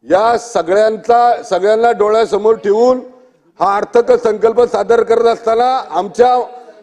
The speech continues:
या सरकारनं हे सगळं माफ केलं. वेगवेगळ्या माध्यमातल्या योजना राबवत असताना अनेक योजना, मला असं वाटतं, एकोणीसशे बहात्तरच्या टायमाला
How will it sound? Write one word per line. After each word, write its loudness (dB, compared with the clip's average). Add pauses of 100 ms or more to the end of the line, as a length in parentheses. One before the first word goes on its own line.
(120)
या 0
सरकारनं 0
हे 4
सगळं 2
माफ -2
केलं. 2 (1300)
वेगवेगळ्या 4
माध्यमातल्या 2
योजना 4
राबवत 4
असताना 0 (1400)
अनेक 0 (600)
योजना, 0 (580)
मला 0
असं 0
वाटतं, 2
एकोणीसशे 2
बहात्तरच्या 0 (300)
टायमाला 0